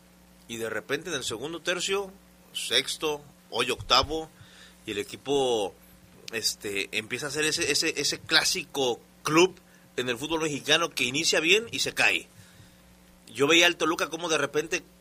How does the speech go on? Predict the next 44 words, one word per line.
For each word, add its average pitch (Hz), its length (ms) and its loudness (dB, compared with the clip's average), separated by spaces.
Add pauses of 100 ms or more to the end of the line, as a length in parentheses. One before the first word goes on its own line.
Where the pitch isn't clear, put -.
se 139 200 -2
caía, 175 460 2
pero 113 460 -2
el, 110 180 -6
luego 147 160 0
el 147 80 -2
Toluca 143 320 -2
de 127 80 -4
repente 139 360 -6
sí 151 120 -2
despierta 160 460 2
y - 20 2
dice, 147 240 0
"No, 107 220 -4
a 90 60 0
ver, 92 120 0
vamos 143 240 0
a 180 40 -4
meterle", 110 440 0
y 98 280 -4
vuelve 123 260 4
a 107 40 4
jugar 107 280 -4
bien. 165 320 -2 (420)
Ahora 277 300 8
le 269 120 6
sacaron 240 380 2
el 226 80 2
empate, 202 400 4
que 208 80 -4
era 202 160 -2
el 196 60 2
último 196 360 2
momen-, 175 260 -2
momento, 170 420 0
pero, 143 160 2
por 131 100 0
ejemplo, 160 340 2
la 135 140 6
sensación 143 460 -2
que 208 100 -2
tengo 208 280 0
de 208 100 2
Toluca, 214 460 2